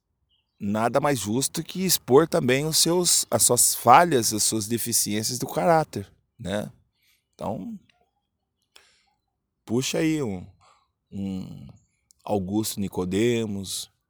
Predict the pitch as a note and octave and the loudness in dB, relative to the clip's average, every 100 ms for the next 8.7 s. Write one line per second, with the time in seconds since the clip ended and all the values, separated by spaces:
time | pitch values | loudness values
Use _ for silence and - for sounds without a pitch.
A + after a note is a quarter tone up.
0 | _ _ _ _ _ F#2+ G2 F#2+ G2 G2 | _ _ _ _ _ -8 -4 -4 -4 -4
1 | E2+ D2 F2+ F2+ - G2 B2 B2 A#2 G#2 | -6 -8 -4 -4 -4 0 2 2 0 -4
2 | - G2 - - - _ _ _ _ _ | -12 -14 -12 -12 -14 _ _ _ _ _
3 | _ _ A2+ - E3 D#3+ - - D#3 D3+ | _ _ -8 -6 -6 -6 -4 0 0 0
4 | C#3+ C#3 A#2 - F2 F#2+ B2 - A2 - | -2 -6 -12 -18 -12 -4 -2 -2 -4 -2
5 | G#2+ B2 A2 - G2+ - - - G2+ F#2 | 0 0 -4 -6 -6 -6 -12 -6 -4 -4
6 | - G#2+ A2+ F#2+ G#2 - F2+ - F#2+ B2 | -4 -4 -6 -8 -10 -10 -12 -12 -10 -8
7 | B2 G#2+ F#2+ _ _ _ _ _ _ _ | -10 -14 -20 _ _ _ _ _ _ _
8 | _ _ _ E3 G#3 - E3+ | _ _ _ -4 -2 -2 -4